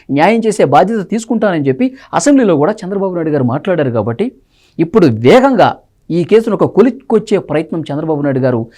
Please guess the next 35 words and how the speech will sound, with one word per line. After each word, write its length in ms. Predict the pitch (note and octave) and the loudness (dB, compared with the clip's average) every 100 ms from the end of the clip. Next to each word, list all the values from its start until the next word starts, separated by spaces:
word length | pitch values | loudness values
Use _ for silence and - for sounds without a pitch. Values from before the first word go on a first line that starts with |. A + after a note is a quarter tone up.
| - | 0
ఈ 60 | E3 | 2
కూటమి 340 | D3 G#3 G#3+ F#3 | 4 2 0 0
ప్రభుత్వం 400 | E3 D#3 E3 C#3 | -2 -2 -2 -4
చేయాల్సినటువంటి 640 | - D3+ D3+ D3+ C#3 B2+ | 0 0 0 -6 -4 -2
అవసరం 360 | A#2+ C3 C3+ A#2 | -2 0 -2 -2
ఉంది. 400 | A2 B2 G2+ - _ _ _ - | -2 -2 -4 -8 _ _ _ -6
ఎందుకంటే 560 | C3+ G3 F#3 B2 E3 B3+ _ - | 0 2 2 2 0 -4 _ -6
వరుసగా 360 | C3+ E3+ C4+ C4 | -4 0 2 2
సాక్షులు 420 | A3+ A3+ G#3+ D#3+ | 2 0 0 0
చనిపోతున్నారండి. 680 | C#3+ C#3+ C3+ A2 G#2 G3+ - - | 0 -2 -2 -2 -4 -8 -10 -4
ఇవాళ 180 | F3 | -2
ఆ 120 | B2 D#3 | 2 0
విషయం 280 | G#3+ B3 | 0 -4
కూడా 300 | A3 G3+ D3+ - _ _ | 0 2 2 -2 _ _
సునీత 200 | G#3 B3 | -2 0
గారు 160 | A3+ F#3 | -2 -4
మాట్లాడారు. 460 | F#3+ G#3 E3 C3+ - _ _ - | -6 -6 -4 -4 -8 _ _ 0
వరుసగా 320 | G#3+ A3+ A#3 | 0 2 2
ఒకళ్ళు 320 | D3+ G3 B3 | 2 4 2
కాదు, 180 | G#3+ A#3+ | 4 0
ఇద్దరు 200 | F#3+ F#3+ | 0 0
కాదు, 340 | F#3 F#3+ D#3 - _ _ D3 | 2 0 0 -10 _ _ -2
అందరూ 320 | A#3 G3+ A2+ - _ F#3 | 2 2 0 -10 _ 4
కల్లూరి 260 | G3 F#3 | 6 6
గంగాధర్ 380 | D3+ F3 F#3+ F3+ | 4 4 4 2
రెడ్డి 160 | F3 F3 | 0 2
కావచ్చు, 260 | A3 A#3 | 2 2
కట్టిక 260 | F3+ D#3+ D#3 | 0 0 -2
శ్రీనివాసరెడ్డి 600 | D#3 F3 F#3+ F#3 F3 F3 | -2 -4 -4 -4 -4 -2
కావచ్చు, 360 | F#3+ G#3+ A3 G#3 _ _ - | -2 -2 -6 -8 _ _ -2
ఆ 60 | C#3 | 2
డ్రైవర్ 400 | D3 G3 G3 C#3 | 4 6 4 2
నారాయణ 320 | D3+ G3+ F#3+ | 2 2 2
యాదవ్ 280 | F3+ F3 E3 | 2 2 2
కావచ్చు, 360 | F#3 G3 A3+ | 2 0 -6